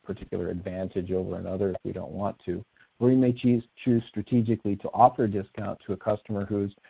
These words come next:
really large. You know, maybe we've got a, a customer who's walking in with a, a six-figure user base, and, you know, we really wanna get them, and we may take that discount down really low.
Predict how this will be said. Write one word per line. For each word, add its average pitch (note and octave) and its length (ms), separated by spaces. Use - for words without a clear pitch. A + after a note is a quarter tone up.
really B2 220
large. F#2 400
You - 80
know, F#2 100
maybe G2+ 260
we've G2 180
got G2+ 240
a, F#2+ 220
a F#2+ 80
customer G#2 400
who's G2+ 140
walking G2+ 400
in G2+ 100
with G2 160
a, F#2 240
a F#2+ 140
six-figure G#2 420
user G#2 360
base, D2+ 260
and, F#2 380
you G2 80
know, F#2+ 120
we G2+ 100
really G#2+ 200
wanna F#2+ 240
get G#2 300
them, E2 180
and G#2+ 80
we A2+ 120
may A2 160
take G#2+ 300
that F#2+ 200
discount G2+ 500
down G2 280
really G2 260
low. - 340